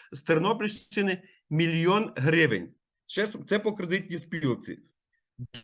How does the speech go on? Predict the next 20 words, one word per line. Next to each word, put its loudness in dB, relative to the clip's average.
Друге, -2
пан 4
Володимир -6
питає 0
за -2
доїння 0
на 2
пасовище -2
за -2
Німеччину. 0
Повірте, 0
от -8
то, 0
що -4
кооператив -2
дає -2
можливість -2
впроваджувати 0
технологію, 2
е, -4